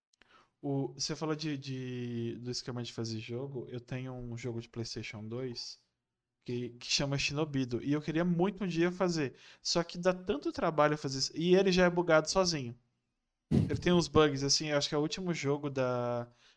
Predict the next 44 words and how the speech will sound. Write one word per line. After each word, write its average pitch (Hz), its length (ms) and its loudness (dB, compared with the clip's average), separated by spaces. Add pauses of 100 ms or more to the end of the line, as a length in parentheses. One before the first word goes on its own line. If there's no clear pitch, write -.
(120)
eu - 60 -4
esqueci 180 300 -2
o - 20 -6
nome 156 140 -4
das 139 160 0
duas 135 180 -2
produtoras. 120 720 -2 (420)
Mas 135 220 4
o, 156 80 2
o, 143 380 -2
o 139 40 -2
cara, 147 800 4
o 139 120 -4
cara 160 240 4
que 180 100 -12
fez 143 160 -4
a 143 60 -4
trilha 143 180 -6
sonora 127 400 0
dele 143 240 2
fez 139 480 0
a 127 100 -6
trilha 135 200 -4
sonora 135 340 -2
do, 139 340 0 (340)
do 147 80 2
Resident 143 380 0
Evil 147 220 2
sete. - 580 0 (1000)
E 160 140 0
um 165 40 0
outro 208 280 2
cara 196 240 6
grandão 180 400 4
também 170 320 -4
fez 170 220 -4
os 160 40 -4
efeitos 165 400 -4
visuais 143 420 0
desse 143 220 -4
jogo 143 180 0
que 156 120 -4
eu 170 60 0
gosto. 135 420 0